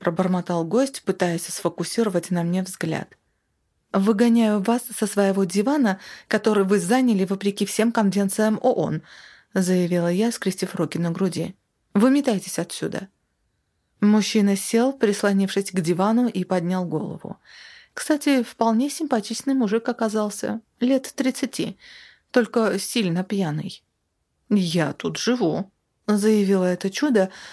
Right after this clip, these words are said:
а я закатила глаза и громко произнесла: «Тим, имей совесть.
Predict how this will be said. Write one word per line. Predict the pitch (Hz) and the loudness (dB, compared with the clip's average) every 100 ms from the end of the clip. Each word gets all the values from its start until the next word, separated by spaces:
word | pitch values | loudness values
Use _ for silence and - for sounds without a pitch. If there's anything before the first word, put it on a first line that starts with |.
| - - | -20 -4
а | - | 0
я | 208 214 | 2 2
закатила | 202 208 208 208 196 | 2 -2 -2 0 0
глаза | 185 196 202 202 254 | 0 0 0 0 0
и | 196 | 0
громко | 170 208 208 202 | 0 -2 -2 -4
произнесла: | 208 202 190 196 190 - 175 185 _ _ - - - _ _ _ _ | -2 -2 0 -2 -2 -6 -6 -10 _ _ -20 -20 -20 _ _ _ _
«Тим, | - 277 254 185 208 196 _ - | 0 2 4 2 -2 -6 _ 2
имей | 269 349 370 | 4 4 2
совесть. | - - 233 202 160 175 - | -2 0 4 4 2 -4 -10